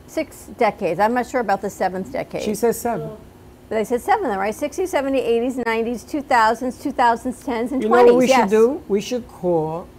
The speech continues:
Speaker 2: Vic Canellis and Jody up at
Speaker 1: Yes, I,
Speaker 2: Oldies
Speaker 1: I'm glad I have, uh,
Speaker 2: and
Speaker 1: five
Speaker 2: ask
Speaker 1: fingers.
Speaker 2: them to play Cher's album.
Speaker 1: We should.
Speaker 2: And we should find out the truth behind this, because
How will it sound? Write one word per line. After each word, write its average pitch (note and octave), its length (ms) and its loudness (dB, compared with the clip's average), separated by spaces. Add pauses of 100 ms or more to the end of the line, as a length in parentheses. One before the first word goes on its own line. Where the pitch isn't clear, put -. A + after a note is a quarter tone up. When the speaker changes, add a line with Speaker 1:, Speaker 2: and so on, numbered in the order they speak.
(100)
Speaker 2:
Vic F#3 300 -2
Canellis F3 580 -4
and E3+ 180 -2
Jody F#3 400 0 (120)
up E3 140 -2 (340)
at E3 140 -2
Speaker 1:
Yes, A3+ 180 0
I, - 20 0
Speaker 2:
Oldies G#3 400 2
Speaker 1:
I'm A#3 80 -4
glad A#3 240 2
I A#3 60 2
have, A#3+ 300 -2
uh, A3 120 -2 (180)
Speaker 2:
and F#3+ 140 -4
Speaker 1:
five G3+ 200 0
Speaker 2:
ask A3 100 -4
Speaker 1:
fingers. G3 260 0
Speaker 2:
them F#3 80 2
to - 60 -12
play G3 460 0
Cher's F#3 560 -4
album. E4 420 -6
Speaker 1:
We G#3 140 -6
should. F3+ 260 -4
Speaker 2:
And F#3+ 100 -2
we G3 80 2
should F#3+ 200 -6
find F#3 240 -2
out G#3+ 240 -8
the C4 60 -8
truth F#4 300 -8
behind G3 380 -6
this, G3+ 100 -8
because F#3 400 0